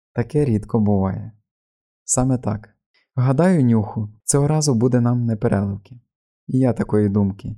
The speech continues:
І з самого початку пішло якось дивно. Так може бути і до кінця.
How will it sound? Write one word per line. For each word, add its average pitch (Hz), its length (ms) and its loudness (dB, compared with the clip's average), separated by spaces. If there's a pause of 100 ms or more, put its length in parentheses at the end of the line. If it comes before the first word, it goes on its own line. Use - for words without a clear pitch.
(480)
І 113 80 -2
з 113 80 2
самого 139 280 0
початку 127 520 -2
пішло 110 360 -2
якось 107 280 -2
дивно. 104 440 0 (580)
Так 127 180 -2
може 143 240 -2
бути 135 260 -2
і 131 40 0
до 123 140 -2
кінця. 120 500 -6